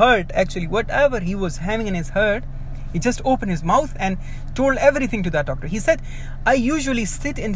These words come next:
front of your father, and whatever he says, he, I just, I just say yes। I s-, I just say yes। Yeah, yeah, you are saying right। Ab theek keh rahe ho, theek keh rahe ho।" And, and that makes your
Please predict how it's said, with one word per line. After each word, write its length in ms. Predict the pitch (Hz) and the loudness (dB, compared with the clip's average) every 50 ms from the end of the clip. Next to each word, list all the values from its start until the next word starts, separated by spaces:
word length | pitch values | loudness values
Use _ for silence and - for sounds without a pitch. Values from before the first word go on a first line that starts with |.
| - | 2
front 180 | 226 226 220 202 | 2 2 2 0
of 60 | 190 | -2
your 60 | 175 151 - | -2 0 2
father, 260 | 170 160 151 170 240 - - - - - - - - - | 2 2 2 0 -2 -6 -6 -6 -6 -6 -6 -6 -4 -2
and 120 | 175 190 | 0 2
whatever 240 | 240 262 277 240 208 | 6 6 6 6 4
he 100 | 190 180 | 2 -2
says, 320 | 165 - - 233 220 185 - 202 | -2 -2 -2 -2 -2 -2 -2 -4
he, 80 | 208 - | -2 -2
I 100 | - - - 247 | -2 -2 -2 -2
just, 160 | 254 - - | -4 -4 -4
I 80 | - 196 | -4 -4
just 320 | 208 254 - - - - - - - - - | -2 -4 -4 -6 -6 -6 -6 -6 -6 -8 -6
say 240 | - - - 233 208 170 | -6 -4 -4 -2 -2 0
yes। 180 | 180 196 175 - - - - - - - - - - - - - - - | 0 0 0 -2 -4 -6 -6 -6 -6 -6 -6 -6 -6 -6 -6 -6 -6 -6
I 40 | - | -6
s-, 160 | - - - - - | -6 -6 -6 -6 -6
I 80 | 190 - - - | -6 -4 -4 -4
just 220 | 262 254 - - | -4 -4 -4 0
say 120 | - 226 220 190 160 | 2 2 2 2 0
yes। 200 | 156 135 - - - - - - - - - - - - - | -2 -2 -4 -6 -6 -6 -6 -6 -6 -6 -6 -6 -6 -4 -4
Yeah, 140 | 160 147 147 | -2 -2 -2
yeah, 100 | 147 143 | -2 0
you 220 | 147 170 208 226 | 0 0 2 2
are 100 | 220 - - | 0 0 0
saying 180 | 226 208 190 170 147 143 | 0 0 0 0 0 0
right। 240 | 123 131 - - - - - - - - - - - 160 | -2 -2 -4 -6 -6 -8 -8 -6 -6 -6 -6 -4 -4 -4
Ab 180 | 160 - - | -4 -4 -2
theek 240 | - - 269 254 - - | 0 2 2 2 2 2
keh 100 | 180 156 | 2 2
rahe 100 | 143 143 135 | 2 0 -2
ho, 20 | 135 - | -4 -4
theek 160 | - 214 180 - 160 | -4 -4 -4 -4 -4
keh 80 | 147 | -4
rahe 80 | 147 - | -6 -6
ho।" 180 | - - - - 277 | -8 -8 -6 -6 -6
And, 180 | 294 - - | -6 -6 -6
and 220 | - 269 277 - - - - - - - - - - | -4 -4 -4 -4 -6 -6 -8 -8 -8 -6 -4 0 0
that 220 | 185 247 - - - | 2 0 0 -2 -4
makes 340 | 165 165 170 170 - - - - - - - - - - - - | -4 -4 -4 -4 -6 -6 -8 -8 -8 -8 -8 -8 -8 -8 -6 -6
your 140 | 151 143 | -6 -4